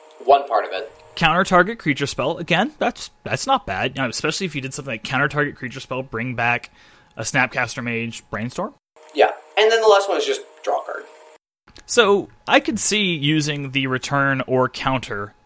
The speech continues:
Speaker 2: with draw a spell, with, uh, draw a card. I don't think I could see doing those things together for four mana.
Speaker 1: Would you, like, is this ever better than Cryptic Command? No.
Speaker 2: Uh, doesn't have triple colored in it.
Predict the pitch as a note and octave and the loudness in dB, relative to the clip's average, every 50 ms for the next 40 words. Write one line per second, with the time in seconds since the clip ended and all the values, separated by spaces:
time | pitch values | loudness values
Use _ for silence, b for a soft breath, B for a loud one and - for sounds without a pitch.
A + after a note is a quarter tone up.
0 | _ - C3 C3 A#2+ - - - B2+ B2 A#2+ A#2 A2+ - - - A#2+ A#2+ B2 - | _ -4 -2 -2 -2 -2 -2 0 2 2 4 2 0 -2 -2 -2 0 -2 -2 -4
1 | - B2 A#2 A2+ - - B2 A2+ G#2+ A2 B2+ B2 A2+ G#2+ - B2 A#2 B2 C3+ C3 | -4 -6 -6 -6 -2 0 0 0 2 2 4 2 2 2 0 0 2 2 2 0
2 | - - A#2+ B2+ C3+ C#3 - - - C#3 C3 C3 B2 A2+ C3+ A#2 - - C3 A#2+ | 0 0 0 2 2 0 -2 0 -2 2 4 4 2 2 0 -2 0 0 -2 0
3 | A#2+ A#2 A#2 A#2 A#2 A2 A2 G#2+ - - A#2+ A2 A2+ G#2+ - A2+ G#2 A2+ A2 A2 | 0 0 0 0 0 -2 -2 -2 -4 -4 -4 -4 -4 -4 -6 -4 -4 -2 -2 -2
4 | G#2+ G2 - - A#2 G#2+ - - - A3+ G#3 A3 G#3 G3 G3 F3 E3 E3 D3 - | -4 -8 -8 -8 -8 -8 -8 -6 -4 -2 0 0 0 -2 -4 -8 -10 -14 -14 -16
5 | - - _ _ _ - D4 E4+ E4 - E4+ - - F#3 F3 - - - - - | -16 -18 _ _ _ -6 -6 -2 -2 -2 -4 -2 4 4 4 4 2 -6 -14 -20
6 | - - - - - - - - - - - - - - - - - - - - | -20 -20 -20 -20 -20 -20 -20 -20 -20 -20 -20 -20 -20 -20 -20 -20 -20 -12 -4 0
7 | E3 - - - - - - - E3 D#3+ D#3+ E3+ E3 - C#3+ C#3+ D3 D3 C#3 C#3+ | 2 4 4 4 4 2 2 4 2 4 4 2 2 4 4 6 8 8 6 6
8 | D3 C#3+ D#3+ D3+ - C3 - - A#2 A2+ G#2 G2+ G2 G2 G#2 - - - - - | 4 2 2 0 0 0 -4 -4 -4 -2 -2 0 0 -2 -6 -10 -14 -18 -20 -20
9 | - - - - - - - - - - - - - - - - - - - - | -20 -20 -20 -20 -20 -20 -20 -20 -20 -20 -20 -20 -20 -20 -20 -20 -20 -20 -20 -20
10 | - - - - - - - A#2+ A#2 A#2 A2 G#2+ G2+ G2 G2 G2 G2 - - - | -20 -20 -20 -20 -20 -20 -18 -12 -8 -4 -2 -2 -2 -2 -4 -4 -8 -12 -18 -20
11 | - - C#3 C#3+ D#3 E3 F3 E3+ - - - - C#3 D#3 D#3+ G3 E3 D3 D3+ E3+ | -12 -6 -4 -2 0 0 -2 -2 -4 -6 2 4 4 4 4 2 -4 0 0 0
12 | D#3 D#3 D#3 - - - - D3+ - C#3+ - - - C3 C3 A#2+ G#2 F#2+ F#2+ F#2+ | 0 0 -2 -4 -8 -2 -2 0 0 -2 -6 -2 0 0 0 0 -2 -4 -6 -8
13 | G#2 A#2+ | -10 -10